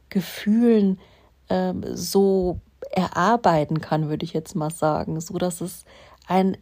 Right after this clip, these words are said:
jeden Tag irgendwie wieder begleitet und wenn die Tage auch mal schwer sind, man sich dann auch noch dran erinnert irgendwie. Das ist schon, ähm, <laughs> die hohe Kunst und es darf sich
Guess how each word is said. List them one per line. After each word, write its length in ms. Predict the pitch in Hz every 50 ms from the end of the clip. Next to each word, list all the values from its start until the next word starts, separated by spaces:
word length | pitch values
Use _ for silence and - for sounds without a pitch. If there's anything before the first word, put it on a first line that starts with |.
| _ _
jeden 460 | - 190 180 190 208 233 233 226 214
Tag 440 | 214 - - 185 185 185 190 - - _
irgendwie 480 | - 220 226 220 233 208 208 - 185 170
wieder 200 | 185 180 185 175
begleitet 760 | 170 165 165 - - - 175 165 160 180 202 202 202 190 -
und 200 | - 180 180 170
wenn 100 | 175 175
die 140 | 170 175 170
Tage 400 | - - 190 190 180 185 - -
auch 140 | - 185 -
mal 180 | 180 180 185
schwer 380 | 180 - - - 190 196 214 226
sind, 300 | 220 - - 180 185 196 - - - - - - - _ -
man 180 | - 190 185 185
sich 180 | 180 185 -
dann 180 | - 180 175 175
auch 200 | - - 240 311
noch 140 | 330 240 196
dran 280 | - - - 175 170
erinnert 520 | 170 156 - - 170 165 160 160 160 165 _
irgendwie. 500 | - 170 170 170 170 165 160 165 165 165
Das 240 | 165 - 190 - -
ist 180 | - 202 202 -
schon, 340 | - - 180 180 185 190 - - - - - - - - - - - _ _ _ _ -
ähm, 300 | 196 190 196 196 208 - -
<laughs> 80 | - -
die 260 | 233 180 214 190 170
hohe 340 | - - 202 214 226 220 208
Kunst 580 | 208 - - 220 240 294 339 - - - -
und 180 | - 202 202 202
es 160 | 208 202 -
darf 200 | - 185 190 202
sich 340 | - - - 202 202 - -